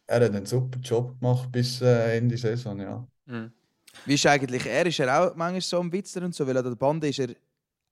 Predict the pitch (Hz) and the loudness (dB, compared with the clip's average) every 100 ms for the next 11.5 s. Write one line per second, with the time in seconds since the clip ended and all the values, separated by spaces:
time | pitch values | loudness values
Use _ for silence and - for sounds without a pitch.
0 | - 180 165 156 143 143 123 127 143 - | -4 2 2 2 4 2 4 4 6 8
1 | 160 190 143 240 151 240 - 208 180 170 | 10 12 12 12 10 8 8 8 8 8
2 | 175 196 277 262 220 170 151 147 151 135 | 8 6 6 6 6 6 4 4 2 4
3 | 196 214 202 180 220 220 214 190 185 247 | 4 2 2 6 6 6 0 4 4 2
4 | - 185 - 156 180 - 190 139 147 139 | 0 0 4 6 6 4 6 10 12 12
5 | 143 - - 196 185 156 160 185 104 160 | 12 12 12 10 8 8 8 6 4 4
6 | 170 175 165 190 196 190 190 202 190 180 | 6 6 6 8 8 6 4 6 6 8
7 | 170 160 - 151 156 151 160 202 - 127 | 6 4 2 4 4 2 2 0 -2 -2
8 | 147 156 120 139 131 156 185 185 135 120 | 0 -2 0 0 4 4 6 4 2 2
9 | 123 139 143 160 185 165 123 - 135 160 | 2 0 2 4 2 0 -6 -10 -4 -4
10 | 170 165 175 175 131 127 123 135 135 143 | -2 -4 -4 -4 -4 -6 -10 -6 -4 -4
11 | 147 147 135 135 | 0 8 10 10